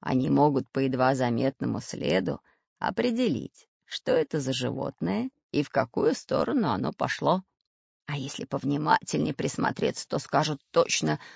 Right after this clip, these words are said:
как давно зверь прошёл по этой тропе". "А что, неужели дикарям удаётся близко подойти к животным? Ведь у зверей такой чувствительный нос", спросил Чижик.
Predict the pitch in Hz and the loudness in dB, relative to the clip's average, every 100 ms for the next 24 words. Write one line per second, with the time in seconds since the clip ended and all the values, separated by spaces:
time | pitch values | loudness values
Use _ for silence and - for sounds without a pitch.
0 | - - 147 143 139 135 139 139 135 135 | -8 2 4 6 4 4 4 2 0 0
1 | - 143 143 143 143 151 151 151 185 - | 0 -2 0 -2 -4 -2 -2 -2 -6 -4
2 | - - - - _ _ _ _ _ _ | -4 -6 -10 -12 _ _ _ _ _ _
3 | _ _ _ _ _ - 226 - 330 269 | _ _ _ _ _ -2 0 2 4 6
4 | 247 277 339 302 226 - 254 277 277 233 | 6 6 6 4 2 6 10 12 10 8
5 | - - 214 262 277 254 - 240 277 285 | 2 -6 8 10 12 10 4 4 4 4
6 | - 202 196 208 214 240 208 240 254 233 | 2 0 6 6 6 0 2 4 6 4
7 | 208 185 - _ _ - - 202 247 277 | 2 -4 -6 _ _ -6 -2 4 6 8
8 | 269 302 - 226 - 226 247 254 247 220 | 8 6 6 4 2 0 2 2 4 6
9 | 233 226 240 269 - _ _ _ _ _ | 8 8 6 2 -2 _ _ _ _ _
10 | - 147 - 143 - 143 127 123 - | -2 -2 0 -2 -2 -2 -4 -6 -18